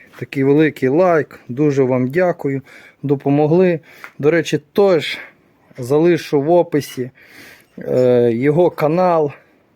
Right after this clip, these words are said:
е, TikTok канал його є, YouTube канал. Заходьте, дивіться, кому буде що цікаво. Людина теж має саморобні трактори, скажімо так.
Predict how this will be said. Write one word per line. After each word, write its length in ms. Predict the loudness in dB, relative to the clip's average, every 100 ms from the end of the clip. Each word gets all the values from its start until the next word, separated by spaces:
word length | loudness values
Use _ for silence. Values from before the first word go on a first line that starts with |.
| _ _
е, 40 | -10
TikTok 840 | -8 -6 -6 -8 -12 -2 -2 0
канал 440 | 0 0 0 0 -2
його 280 | -2 -2
є, 320 | -4 -2 0 0
YouTube 580 | -2 -6 -2 -2 0
канал. 420 | -2 0 0 0 -4 -14 -20 _ -8
Заходьте, 680 | -4 -2 0 0 0 -4
дивіться, 460 | -4 -4 -4 -4 -6
кому 360 | -2 0 0
буде 280 | -2 -2 -2
що 200 | -2 -4
цікаво. 560 | -6 -6 -2 2 2 0
Людина 580 | 0 0 0 0 -2 -4 -14 -20 -18 -2
теж 260 | -2 0
має 280 | 0 0 0
саморобні 560 | -2 0 0 2 0 0
трактори, 760 | -2 0 0 2 2 2 0 -2 _ -20
скажімо 500 | -8 0 2 2 -2 0
так. 480 | 0 0 -2 -10